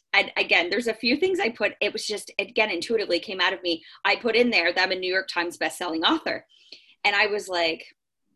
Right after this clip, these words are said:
and it, I also put in there that I, I run long distances. I'm like, I really, as of right now, not so much, but apparently I'm going to.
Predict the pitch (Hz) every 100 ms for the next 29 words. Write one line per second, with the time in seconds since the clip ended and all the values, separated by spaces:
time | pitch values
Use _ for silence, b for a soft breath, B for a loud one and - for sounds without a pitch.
0 | - 208 208 - _ _ _ _ _ 196
1 | 233 320 302 262 208 196 185 180 180 180
2 | - 185 165 180 185 196 170 170 151 165
3 | 185 165 156 151 156 160 165 156 - _
4 | _ _ _ 160 151 120 - 107 - _
5 | _ _ - 175 160 175 160 156 160 175
6 | 196 170 160 160 - - 156 165 - 160
7 | 160 165 165 156 151 151 156